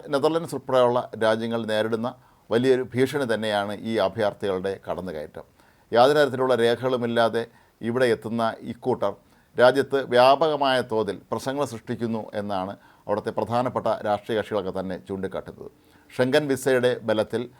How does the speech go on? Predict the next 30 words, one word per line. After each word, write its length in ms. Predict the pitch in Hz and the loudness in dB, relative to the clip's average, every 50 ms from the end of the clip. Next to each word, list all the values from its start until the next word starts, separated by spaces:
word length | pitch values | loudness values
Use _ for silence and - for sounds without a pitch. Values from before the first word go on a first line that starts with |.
| _ _ _ _ - | _ _ _ _ -6
ഇവിടെ 220 | 117 131 143 160 165 | -4 0 6 8 8
എത്തുന്ന 520 | 143 123 - 117 110 117 117 110 110 - - _ - - | 8 8 4 -2 -4 -2 -2 -2 -2 -2 -6 _ -12 -8
ഈ 160 | 127 139 151 - - 90 95 | -4 -4 -4 -4 -4 -6 -6
അഭയാർത്ഥികൾ 580 | 90 104 110 107 101 90 - - 92 90 87 - _ _ _ _ _ _ _ - | -4 0 0 0 0 0 -2 -6 -8 -8 -8 -8 _ _ _ _ _ _ _ -6
പിന്നീട് 480 | 131 131 139 147 139 120 107 107 101 - 107 | -4 -2 0 2 2 2 2 0 -2 -4 -4
നിരവധി 420 | 123 123 127 139 139 139 131 139 | -2 0 0 2 0 0 -2 -2
ക്രിമിനൽ 400 | 139 - 131 135 139 147 165 170 | -6 -2 -2 0 0 2 0 0
പ്രവർത്തനങ്ങൾ 420 | 156 147 139 127 123 131 127 127 120 117 | 0 0 -2 -2 -2 -2 -2 0 0 0
ഏർപ്പെടുന്നതായിട്ടൊക്കെ 720 | 117 - - 120 120 117 120 113 113 110 113 107 - - - 110 | 0 0 -2 -2 -2 0 0 -2 -2 -2 -2 -4 -4 -4 -4 -4
തന്നെ, 180 | 104 107 107 107 104 _ _ _ _ _ _ - | -4 -4 -6 -8 -10 _ _ _ _ _ _ -10
ആ, 60 | - 95 - | -8 -8 -6
പിന്നീട് 260 | 113 110 110 107 104 98 | -6 -4 -2 0 0 2
വാർത്തകൾ 340 | 95 98 101 - 110 110 107 | 2 0 0 0 -2 -4 -4
പുറത്തു 300 | 95 95 104 104 - 110 | -2 -2 -4 -4 -4 -4
വന്നിരുന്നു. 360 | 107 110 110 107 110 107 117 120 - _ - | -6 -4 -4 -6 -6 -8 -10 -12 -16 _ -8
അതുപോലെ 460 | 85 107 117 127 139 143 131 123 117 - _ _ _ _ _ - | -6 -2 0 2 4 4 4 2 0 -4 _ _ _ _ _ -2
ഇവരുടെ 320 | 120 139 143 165 170 165 160 143 147 | 0 4 6 6 8 6 6 4 2
എങ്ങനെയാണ് 640 | 151 160 180 190 185 175 165 151 147 151 151 143 - - | 0 0 0 2 2 4 4 4 4 2 0 -2 -2 -4
ഈ 120 | 143 147 | -4 0
രാജ്യം 400 | 139 135 127 131 135 135 147 135 - - 113 110 - | 4 6 6 6 4 2 -2 -4 -4 -12 -16 -14 -10
ക-, 100 | - - - - | -8 -8 -2 -2
സംരക്ഷിക്കുക 520 | 120 131 139 175 139 170 170 143 151 156 143 131 | -2 0 0 -2 -2 -2 -4 0 2 4 4 4
എന്നുള്ളത് 280 | 131 131 123 123 123 123 113 113 | 2 0 0 0 0 0 0 -2
മറ്റൊരു 260 | 110 - 143 143 139 | -2 -2 -2 -4 -4
ചോദ്യമായി 440 | 123 120 117 110 117 113 113 110 110 | -2 -2 -2 0 -2 -2 0 0 0
വരുന്നു. 200 | 110 107 110 120 156 | -2 -2 -2 -2 -2
ഇവർക്ക് 180 | 156 165 175 185 | 0 0 0 4
മതിയായ 300 | 170 156 156 175 185 185 | 6 6 6 8 6 4
സംവിധാനങ്ങൾ 540 | - 151 147 156 165 151 175 175 180 180 170 | 4 2 0 0 4 4 4 4 4 4 4
ഏർപ്പെടുത്തണമെന്ന 720 | 160 151 127 160 147 147 156 151 147 143 143 151 156 - | 4 4 4 2 0 0 0 -2 -2 -2 -2 -2 -4 -4